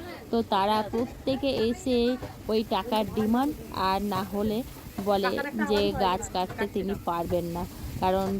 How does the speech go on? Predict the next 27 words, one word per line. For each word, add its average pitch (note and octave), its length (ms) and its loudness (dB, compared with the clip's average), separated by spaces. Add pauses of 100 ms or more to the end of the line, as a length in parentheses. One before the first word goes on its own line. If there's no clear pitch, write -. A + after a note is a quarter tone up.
রিস্ক C4 240 -2 (100)
নিয়ে A3+ 160 4 (120)
গাছ F#3+ 180 2 (100)
কাটা F#3+ 280 -2 (180)
যাবে F#3 240 0 (140)
না। F#3 100 -2 (460)
তো G#3 60 0 (220)
ইনি A3+ 200 4 (280)
রিস্ক A#3+ 260 0 (100)
ছাড়া, A3+ 340 2 (220)
মানে B3 140 2 (140)
রিস্ক C4 260 -2 (120)
নিয়েই C4 300 2 (100)
কি A3 80 -4 (140)
সুন্দরভাবে A#3 580 2 (100)
কেটে G#3 280 -2
দিয়েছে। A3 300 0
আর G3+ 140 2
ওখানে G#3 240 -2 (100)
বারান্দায় G3+ 480 0 (400)
মেয়ে G#3+ 280 2
বসে G#3 240 0 (100)
আছে, A3 160 -2 (140)
কারণ F#3+ 200 2 (280)
এতটাই A3+ 480 0
রোদের G3+ 320 0 (220)
তাপ। G3+ 280 4